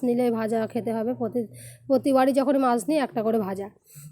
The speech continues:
আর তরকারিটা এই যে, তো বলে বলে ও খুশি হয় বলে আমি ওর জন্য রেখে দিই, মাঝে মাঝে আমিও খাই। তো কুঁদরি ভাজা, মাছ ভাজা, আর এখানে ওই যে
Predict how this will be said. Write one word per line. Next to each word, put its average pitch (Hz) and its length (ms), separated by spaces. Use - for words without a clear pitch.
আর 254 220
তরকারিটা 262 480
এই 247 120
যে, 285 280
তো 254 360
বলে 233 320
বলে 240 200
ও 247 100
খুশি 254 340
হয় 247 140
বলে 240 180
আমি 233 200
ওর 226 80
জন্য 220 200
রেখে 233 320
দিই, 247 160
মাঝে 233 240
মাঝে 240 200
আমিও 233 320
খাই। 240 320
তো 277 60
কুঁদরি 285 340
ভাজা, 269 280
মাছ 240 260
ভাজা, 247 400
আর 240 160
এখানে 247 340
ওই 247 80
যে 254 120